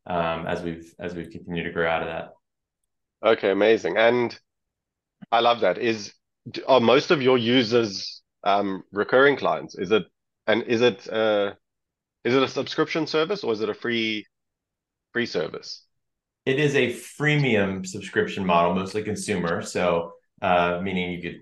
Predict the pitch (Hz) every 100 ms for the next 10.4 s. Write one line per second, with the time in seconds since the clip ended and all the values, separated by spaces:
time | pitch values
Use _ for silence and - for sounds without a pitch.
0 | - 101 92 92 87 85 85 - _ -
1 | 123 113 104 - 113 - 101 98 - -
2 | _ _ _ _ 95 90 90 87 85 90
3 | 98 90 87 87 85 85 87 85 85 85
4 | 85 92 131 135 110 107 110 110 90 87
5 | 92 95 - 90 - 85 82 87 90 95
6 | 110 - 104 95 - 90 87 87 90 87
7 | 87 87 - 131 120 110 101 95 92 95
8 | - 95 87 87 90 90 104 101 98 87
9 | 90 87 92 90 - - - _ - 95
10 | 92 87 87 -